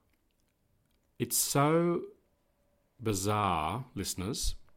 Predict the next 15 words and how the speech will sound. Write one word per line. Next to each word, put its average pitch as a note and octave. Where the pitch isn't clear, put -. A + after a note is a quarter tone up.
that -
Paul A#2+
has G2+
almost B2
taken A2+
a, G2+
a, G2+
a -
slightly A#2+
new A2+
direction G2+
in G#2+
this G2
podcast, A2
because A2+